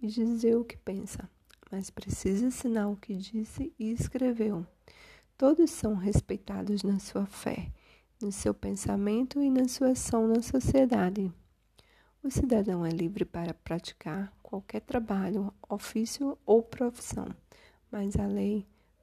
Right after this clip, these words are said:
pode pedir estudo ou diploma para isso. Só o autor de uma obra tem direito a usá-la,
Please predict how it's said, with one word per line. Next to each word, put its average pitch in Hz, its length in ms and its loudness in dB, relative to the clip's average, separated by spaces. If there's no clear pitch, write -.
pode 214 320 -4
pedir 202 640 -4
estudo 233 760 -2
ou 233 240 2
diploma 220 640 -4
para 220 320 -6
isso. 214 400 -8
Só 294 300 -2
o 320 80 4
autor 233 500 4
de 202 140 -4
uma 180 260 -2
obra 196 340 0
tem 214 260 -2
direito 208 480 2
a 208 40 2
usá-la, 208 720 0